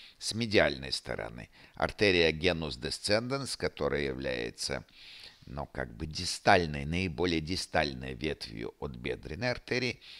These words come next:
а с той, с латеральной стороны, этого здесь сейчас не видно, но видно, как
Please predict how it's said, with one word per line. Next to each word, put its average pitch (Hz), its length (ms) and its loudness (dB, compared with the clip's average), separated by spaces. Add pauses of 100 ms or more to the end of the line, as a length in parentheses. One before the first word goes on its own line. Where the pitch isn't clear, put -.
(200)
а - 100 2
с - 120 0
той, 143 320 4
с - 160 0
латеральной 92 560 6
стороны, 73 340 -2
этого 85 400 2 (380)
здесь 87 500 0
сейчас - 800 2
не 95 200 -2
видно, 127 440 -2 (300)
но 92 460 0 (200)
видно, 113 420 -2
как - 380 -2